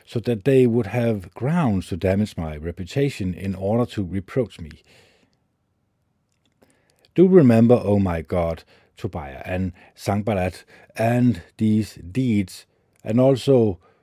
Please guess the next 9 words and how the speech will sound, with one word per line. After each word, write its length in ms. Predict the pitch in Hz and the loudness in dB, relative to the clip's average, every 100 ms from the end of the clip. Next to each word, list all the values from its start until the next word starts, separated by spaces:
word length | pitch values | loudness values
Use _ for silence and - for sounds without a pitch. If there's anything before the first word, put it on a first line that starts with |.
| _ _ _ _ - | _ _ _ _ -4
Noadiah, 840 | 117 117 127 147 104 73 67 - _ | -2 -2 -4 -4 -4 -8 -10 -20 _
the 100 | - | -14
prophetess, 840 | 85 110 107 110 - 90 85 - - _ _ _ _ _ _ _ _ _ _ _ _ _ _ _ _ _ _ _ _ _ - | -6 -4 -4 -6 -8 -8 -8 -16 -20 _ _ _ _ _ _ _ _ _ _ _ _ _ _ _ _ _ _ _ _ _ -4
and 160 | 117 | 0
the 120 | 120 | 2
rest 320 | 113 139 143 135 | 2 0 -2 -8
of 80 | |
the 80 | - | -8
prophets 480 | 90 104 98 95 - | -2 -2 0 -6 -12